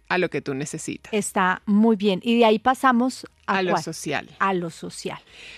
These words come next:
Speaker 1: ¿Por qué de ahí pasamos a lo social? Bueno, porque cuando nosotros bajamos nuestros niveles de angustia y dejamos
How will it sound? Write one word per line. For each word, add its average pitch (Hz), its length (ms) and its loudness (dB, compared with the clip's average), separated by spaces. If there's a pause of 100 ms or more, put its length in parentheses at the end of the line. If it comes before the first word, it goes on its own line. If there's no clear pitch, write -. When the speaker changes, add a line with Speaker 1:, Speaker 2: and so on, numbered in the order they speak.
(160)
Speaker 1:
¿Por 233 220 4
qué 254 200 6
de 254 120 4
ahí 285 160 6
pasamos 302 420 2
a - 20 2
lo 262 100 0
social? 208 460 0
Bueno, 214 300 2
porque 220 280 -4
cuando 220 280 0
nosotros 220 360 -6
bajamos 277 380 0
nuestros 269 300 -4
niveles 208 640 -2
de 208 460 2
angustia 196 800 2
y 190 140 0
dejamos 185 600 0